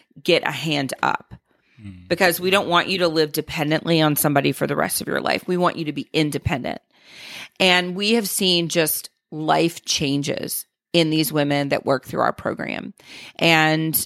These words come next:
Speaker 1: um, we are, I mean, we're currently working with over two thousand people.
Speaker 2: Mm.
Speaker 1: And it's, I mean, it
Speaker 2: Yeah.
Speaker 1: changes communities.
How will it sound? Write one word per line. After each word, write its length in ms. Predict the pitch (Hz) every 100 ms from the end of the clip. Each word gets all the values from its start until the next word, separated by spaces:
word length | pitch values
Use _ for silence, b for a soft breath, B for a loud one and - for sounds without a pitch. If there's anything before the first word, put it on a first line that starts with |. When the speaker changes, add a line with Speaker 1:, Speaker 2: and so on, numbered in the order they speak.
| -
Speaker 1:
um, 500 | 165 160 156 156 160
we 320 | 170 170 170 -
are, 540 | 156 151 147 147 147
I 60 | -
mean, 160 | 170 151
we're 140 | 156
currently 340 | - 170 -
working 300 | 151 147 156
with 160 | 147 147
over 180 | 143 147
two 180 | - 160
thousand 380 | 147 165 - -
people. 460 | - - - 185 _ _ _
Speaker 2:
Mm. 60 | B B 196 B B
Speaker 1:
And 800 | - 160 156 156 151 151 151 - -
it's, 500 | 160 156 - - - _ _ _ _ _ _ _ _ _ -
I 100 | 156
mean, 580 | 151 156 151 147 151 185 _ _ _ _ _ _ _ _ _ -
it 200 | 180 -
Speaker 2:
Yeah. 100 | 208
Speaker 1:
changes 260 | 180 196
communities. 800 | - 180 165 165 151 117 92 -